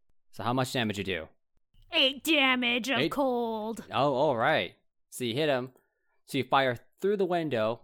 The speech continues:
Speaker 1: That icicle that fires from your cold shot pistol goes right through there and hits him. Since he's facing Jim, hits his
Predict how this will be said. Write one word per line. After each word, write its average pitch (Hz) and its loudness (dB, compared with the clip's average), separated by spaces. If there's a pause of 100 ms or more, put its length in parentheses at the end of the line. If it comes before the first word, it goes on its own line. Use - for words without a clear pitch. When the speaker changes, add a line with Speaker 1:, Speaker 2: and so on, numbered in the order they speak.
Speaker 1:
That 120 -2
icicle 131 -4
that 120 -4
fires 120 -2
from 156 -6
your 143 -4
cold 139 -4
shot 113 -6
pistol 117 -2
goes 107 -6
right 139 -2
through 147 -2
there 131 0 (240)
and 107 -4
hits 135 -4
him. 127 -4 (600)
Since 131 0
he's 135 -4
facing 139 -2 (200)
Jim, 151 -6 (180)
hits - -4
his 120 -2